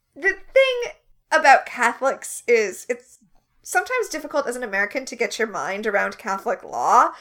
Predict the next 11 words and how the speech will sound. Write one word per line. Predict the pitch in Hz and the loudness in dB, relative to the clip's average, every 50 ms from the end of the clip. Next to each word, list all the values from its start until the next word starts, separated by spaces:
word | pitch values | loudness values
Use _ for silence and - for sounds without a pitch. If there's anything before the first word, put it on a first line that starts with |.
| - - - - _ | -20 -20 -20 -20 _
because | - 226 226 226 - 269 240 233 226 220 214 | -10 -10 -10 -6 -2 0 2 2 2 0 -2
it's | 226 - 208 226 220 - - | -2 0 0 0 0 0 0
a | 233 | 0
lot | 214 214 220 233 247 254 - - 226 | 0 4 6 8 8 8 8 6 4
less, | 233 226 214 214 214 - - - - | 4 6 6 4 2 -2 -6 -2 0
uh, | 240 214 214 208 202 196 180 175 185 214 - _ - - _ _ _ _ _ _ _ _ _ _ | 0 2 4 4 4 4 2 2 -2 -4 -10 _ -20 -20 _ _ _ _ _ _ _ _ _ _
fair. | _ _ - - - - - - 202 202 330 466 587 640 605 - - - _ _ - - - | _ _ -20 -6 -4 -2 2 4 6 8 10 8 8 6 4 -2 -14 -20 _ _ -18 -18 -18
<laughs> | - _ _ _ - 659 762 784 784 762 - - - | -18 _ _ _ -6 -6 -4 -2 -2 -2 -2 4 6
I | 320 349 | 6 6
mean, | 339 330 311 269 - - | 6 2 -2 -4 -8 -10
it, | - 277 240 - - | -10 -10 -10 -10 -12